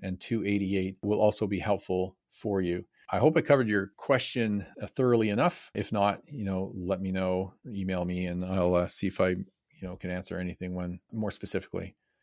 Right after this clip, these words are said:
All right, maybe I'll take one more question here. I've lined up a few others that I didn't realize were, um, I'm gonna take, uh, more time than I was allotting. I usually try to keep these to thirty minutes.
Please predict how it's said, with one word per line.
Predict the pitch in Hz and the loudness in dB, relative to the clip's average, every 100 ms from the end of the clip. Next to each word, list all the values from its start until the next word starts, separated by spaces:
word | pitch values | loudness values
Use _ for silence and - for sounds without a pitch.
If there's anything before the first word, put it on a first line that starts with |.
| _ _ - - - 120 | _ _ -20 -20 -2 4
All | |
right, | 101 - | 6 6
maybe | 127 143 127 | 2 4 4
I'll | 107 | 2
take | 117 101 | 0 0
one | 104 | 0
more | 104 101 | 2 0
question | 101 98 95 | 0 -2 -2
here. | 95 | -2
I've | 92 - | -2 -6
lined | 117 101 95 101 95 | -4 4 4 4 0
up | 95 | -2
a | |
few | - 101 92 | -6 0 4
others | 95 92 87 - | 4 2 0 -2
that | 92 95 | -2 -2
I | 92 | -6
didn't | - 98 92 | -6 -6 -4
realize | 95 95 92 90 - | -2 0 0 -2 -6
were, | - 95 92 90 90 | -8 -4 -2 0 2
um, | 87 82 78 _ _ - | 0 -2 -10 _ _ -12
I'm | 98 107 | -8 -8
gonna | 104 95 | -4 -4
take, | 90 - 92 - - - _ _ - | -4 -4 -4 -4 -16 -20 _ _ -10
uh, | 95 90 90 95 98 - _ | -6 -4 -6 -8 -12 -16 _
more | 113 101 101 | -2 0 0
time | 98 98 95 | 0 0 0
than | 92 92 | 0 0
I | 90 | 0
was | 90 92 - 98 | 0 -2 -6 -4
allotting. | 92 92 92 87 | 0 2 0 0
I | 90 | 0
usually | 92 101 95 | 0 0 -2
try | 92 101 | -2 -2
to | 92 | -2
keep | - 95 | -4 -6
these | - 92 - | -4 -6 -6
to | - | -6
thirty | 110 107 98 | 0 2 2
minutes. | 107 120 101 | 2 2 0